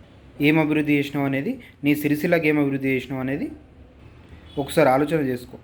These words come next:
ఊకే బైన్సాను, బాసర్ను నీ స్పీచ్లలో వాడుకుంటా ఉంటే, ఆ, ఇది, అది నడవదు కేటీఆర్. గుర్తుంచుకో ఒకసారి. మంచిగా చెప్పినట్టు కరెక్ట్గా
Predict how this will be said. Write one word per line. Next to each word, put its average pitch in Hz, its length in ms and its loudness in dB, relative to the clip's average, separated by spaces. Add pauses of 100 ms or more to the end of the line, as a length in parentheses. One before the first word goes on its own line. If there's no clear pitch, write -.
(960)
ఊకే 160 260 2
బైన్సాను, 147 600 2
బాసర్ను 139 600 0 (1160)
నీ 143 120 6
స్పీచ్లలో 147 540 0
వాడుకుంటా 135 500 0
ఉంటే, 131 300 -4 (460)
ఆ, 135 80 -4
ఇది, 139 200 0
అది 135 220 2 (120)
నడవదు 135 400 0
కేటీఆర్. 127 420 -4 (280)
గుర్తుంచుకో 143 420 -4
ఒకసారి. 123 400 -6 (440)
మంచిగా 175 360 2 (280)
చెప్పినట్టు 175 580 -4 (280)
కరెక్ట్గా 143 380 -2